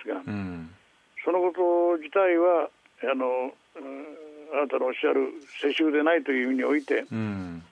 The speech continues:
Speaker 1: いいことだと思いますよ。
Speaker 2: ただ、あれでしょ？要するに、こう、安倍政権の問題点がこれで噴出しちゃっても困るし、みんなやっぱり権力大好きだから、ここは勝ち馬にわわっと乗ってったっていう、こういうことじゃないんですか？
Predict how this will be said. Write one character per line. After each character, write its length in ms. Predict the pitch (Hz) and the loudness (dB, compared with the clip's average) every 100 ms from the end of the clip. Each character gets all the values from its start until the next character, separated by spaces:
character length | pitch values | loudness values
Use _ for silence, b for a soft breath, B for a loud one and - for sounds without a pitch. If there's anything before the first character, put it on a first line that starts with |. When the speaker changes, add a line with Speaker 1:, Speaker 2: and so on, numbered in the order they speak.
| _ _ _ _ | _ _ _ _
Speaker 1:
い 120 | 160 180 | -2 0
い 40 | |
こ 120 | 156 | 2
と 80 | 120 | 0
だ 80 | 113 | 0
と 100 | 117 | 0
思 140 | 117 | 0
い 20 | |
ま 120 | 131 120 | 0 -2
す 60 | - | -4
よ。 140 | 87 - - B - | -12 -12 -20 B -4
Speaker 2:
た 100 | 123 | -2
だ、 240 | 113 101 | 0 0
あ 60 | 107 | -2
れ 60 | 120 | -2
で 100 | 127 | 0
し 80 | |
ょ？ 240 | 143 175 170 | 2 2 0
要 140 | 127 | -2
す 120 | 117 | 0
る 60 | 143 | 2
に、 440 | 123 113 104 107 113 | 2 2 2 -2 -6
こ 280 | - 107 110 | -4 -2 -4
う、 0 | |
安 40 | 113 | -4
倍 80 | 120 | -4
政 220 | 120 147 | 0 2
権 100 | 135 | 2
の 80 | 113 | 2
問 140 | 113 | 2
題 140 | 135 | 2
点 160 | 131 113 | 2 0
が 140 | 101 | -2
こ 120 | 98 113 | -2 -2
れ 60 | |
で 180 | 120 120 | 0 0
噴 200 | 113 139 | 2 -2
出 160 | - 139 | 0 -2
し 80 | |
ち 40 | - | 0
ゃ 40 | |
っ 40 | 139 | 0
て 100 | 151 | 2
も 120 | 117 | 2
困 180 | 117 131 | 2 2
る 80 | 123 | 0
し、 420 | - 107 98 95 B B B B B | -2 -2 -2 -6 B B B B B
み 80 | 117 | 0
ん 40 | |
な 60 | 127 | 2
や 40 | |
っ 20 | 127 | 2
ぱ 80 | |
り 80 | 123 | 0
権 160 | 117 156 | 2 0
力 140 | 120 | 2
大 120 | 117 | 2
好 60 | 110 | 0
き 80 | 107 | -2
だ 80 | 95 | -2
か 80 | |
ら、 220 | 95 92 92 | -2 -2 -4
こ 100 | - | -2
こ 60 | 131 | -2
は 60 | |
勝 180 | 123 113 | -2 -2
ち 60 | 139 | 0
馬 140 | 139 | 2
に 80 | 135 | 4
わ 100 | 123 | 4
わ 100 | 131 | 2
っ 60 | 127 | 0
と 100 | 104 | -2
乗 80 | |
っ 60 | 104 | -2
て 120 | - | -2
っ 40 | - | 0
た 140 | - | -2
っ 180 | - - | -4 -6
て 160 | - | -2
い 40 | 117 | -2
う、 60 | - | -4
こ 100 | - | 0
う 20 | |
い 40 | 143 | 0
う 20 | |
こ 80 | 147 | 2
と 80 | |
じ 60 | 127 | 2
ゃ 40 | |
な 80 | 107 | 2
い 40 | 117 | 0
ん 40 | |
で 60 | 95 | 0
す 80 | |
か？ 140 | - | -8